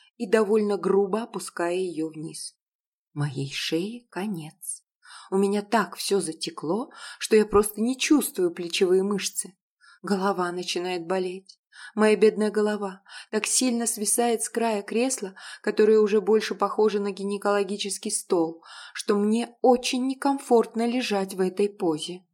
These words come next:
Владислав снова приближает свой член к моим губам, и по его нескольким рывкам я понимаю, что надо открыть рот еще шире. Мужчина настолько перевозбужден,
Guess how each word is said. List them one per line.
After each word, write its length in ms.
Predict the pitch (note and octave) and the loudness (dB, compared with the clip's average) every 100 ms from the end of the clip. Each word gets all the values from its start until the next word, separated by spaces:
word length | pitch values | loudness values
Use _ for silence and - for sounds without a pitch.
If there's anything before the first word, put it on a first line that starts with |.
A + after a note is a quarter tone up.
| - | -8
Владислав 640 | F3 F#3 F3 F3 G3 F#3+ | 0 0 0 -4 -4 -2
снова 480 | - G3+ G3+ E3 C#3+ | -2 0 2 0 -4
приближает 640 | C#3+ D3+ C#3 C#3+ D3+ D3 | -6 -4 -2 -2 -2 -4
свой 180 | - D3 | -4 -4
член 380 | D3 - D3 D3 | -4 -2 -4 -4
к 80 | - | -6
моим 240 | C#3+ D3 | -6 -6
губам, 580 | C#3+ D3 C#3 E3 G#3+ A#3 - - - - | -6 -6 -2 -2 -2 -6 -14 -16 -16 -6
и 80 | G#3+ | 0
по 120 | A3+ | 4
его 520 | A3 G3+ A#3 A3+ - | 4 6 4 2 -6
нескольким 720 | G3 G#3 G#3+ G3+ - F#3 F#3 | -2 2 2 2 -2 -4 -4
рывкам 480 | F#3 F#3 - G3+ A3+ | -2 -2 0 0 0
я 140 | A3 G#3+ | -2 -2
понимаю, 540 | G3+ G#3 G#3 G#3 G#3 - - - | -2 -2 -2 -4 -8 -16 -20 -12
что 220 | - G3 | -2 0
надо 260 | G3 G3 G3+ | 2 2 0
открыть 640 | - F#3+ - A3 G#3+ F#3 | -4 -6 -2 0 0 -2
рот 240 | F#3+ F#3+ | -2 -2
еще 520 | F#3 F3+ F#3 - C#3+ | -6 -6 -4 -2 -4
шире. 520 | C#3 - - - D#3 _ _ _ - - | -4 -8 -8 -12 -16 _ _ _ -20 -8
Мужчина 460 | E3 D#3+ - E3 E3 | -2 0 0 0 0
настолько 640 | E3+ E3 - E3 C3+ C#3+ | -2 -4 2 4 4 -2
перевозбужден, 960 | - C#3 C#3+ C#3 D3 C3+ C3+ F3 G#3+ | -4 -4 -4 -6 -6 -6 0 0 0